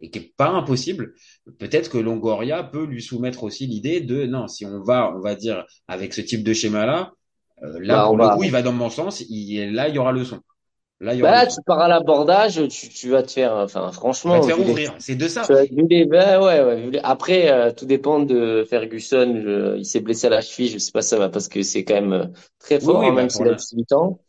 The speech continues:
Speaker 1: Oui, oui,
Speaker 2: Voilà.
Speaker 1: bien sûr, ça, ça fait partie des, ça fait partie des joueurs, euh, ça fait partie des joueurs en vue, en plus, sur ce début de saison. Mais, euh, mais le danger, il peut venir de,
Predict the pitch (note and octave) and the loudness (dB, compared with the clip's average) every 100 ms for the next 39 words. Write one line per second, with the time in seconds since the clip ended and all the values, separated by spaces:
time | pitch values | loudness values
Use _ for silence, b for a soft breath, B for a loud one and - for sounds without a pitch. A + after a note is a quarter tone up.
0 | _ _ B2+ F#3+ A3 A2 C#3 D#3 G2+ F#2 | _ _ -6 -2 2 2 4 2 0 -2
1 | G2+ - F#2+ G#2 G#2 - A2 G2+ G#2 F#2+ | -8 -8 -6 -4 -6 -6 -6 -4 -6 -6
2 | G2 F#2+ G2 - G2 G#2 G2+ A2+ G#2 F2 | -8 -6 -6 -8 -8 -6 -2 -2 -2 -4
3 | B B B D#2+ F2 F2 F#2 F2+ E2+ E2+ | B B B -16 -14 -10 -6 -6 -8 -8
4 | F#2+ F#2 F2+ G2+ A2 A2 G#2+ A#2 F2 A2 | -6 -4 -4 -4 -2 -4 -2 -4 -4 -10
5 | G#2 E2 E2 E2 F2 E2 F2+ E2+ - A2+ | -14 -14 -14 -14 -12 -8 -8 -8 -4 -2
6 | F#3 F#3+ B B - F2 F#2+ G2+ F#2+ F#2+ | -4 -6 B B -18 -8 -4 -2 -2 -4
7 | F#2 G2 F2+ G2+ G#2 G#2 D3 A#2+ G2+ F#2 | -6 -10 -8 -6 -4 -2 0 -2 -4 -6
8 | G#2 F#2 F#2 | -6 -6 -8